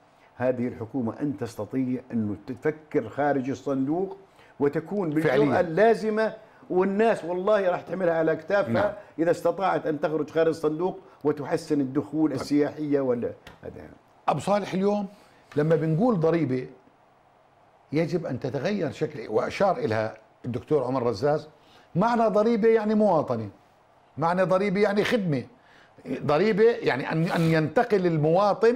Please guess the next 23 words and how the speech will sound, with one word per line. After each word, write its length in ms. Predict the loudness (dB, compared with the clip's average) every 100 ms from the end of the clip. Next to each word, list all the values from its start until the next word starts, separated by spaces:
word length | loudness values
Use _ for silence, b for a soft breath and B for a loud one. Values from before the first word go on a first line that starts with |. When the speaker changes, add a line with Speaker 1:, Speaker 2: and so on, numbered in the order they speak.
| 2
Speaker 2:
إلى 220 | 2 2
دافع 400 | 4 2 2 0
ضرائب 500 | 0 2 2 2 2 0 -6 _ -2
ومتلقي 600 | 2 2 2 0 -2 -2
خدمة، 420 | 0 0 0 -2 B B B 0
مش 300 | 2 2 0
مواطن 640 | 4 4 4 2 2 0 -6 _ -2
وريعية، 680 | 2 4 4 4 2 2 2
مواطن 480 | 2 2 2 0
ومكرمة. 560 | 2 0 0 -2 -2 -4 -8 -20 B B B B
هل 320 | -2 -2 -2 -4
هذا 300 | -2 0 0
النمط 400 | 0 -2 -2 -6 -16 _ _
مقبول 520 | -6 -6 -4 -2 -2
في 100 | -4
العقل 340 | -4 -2 -4 -6
السياسي 500 | -8 -2 -2 -2 -4
الأردني؟ 560 | -4 -4 -4 -4 -6 -14 b b b -8
العشيرة 640 | -4 -4 -4 -4 -2 0 0
الأردنية، 720 | -2 -2 -2 -2 0 2 2
التركيبة 540 | 2 -2 0 0 0
الأردنية 500 | 0 -2 0 0 0
قابلة 580 | 0 0 2 2 2